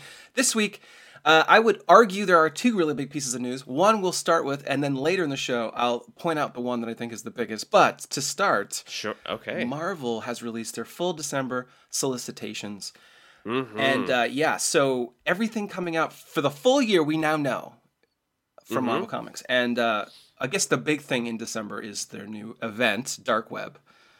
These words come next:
Speaker 2: Yeah.
Speaker 1: It's kinda weird to talk about an event when an event is still, like, ongoing and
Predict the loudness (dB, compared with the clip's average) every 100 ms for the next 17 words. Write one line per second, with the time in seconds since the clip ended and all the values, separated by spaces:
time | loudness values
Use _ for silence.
0 | _ _ _ _ _ _ -8 -2 0 2
1 | 2 4 4 4 2 2 0 0 0 -2
2 | -2 -2 -4 -4 -4 -4 -8 -2 -2 -2
3 | -6 -6 0 0 0 -2 -4 -2 0 0
4 | -2 -2 -4 -2 -2 -2 -4 -6 -8 -8
5 | -8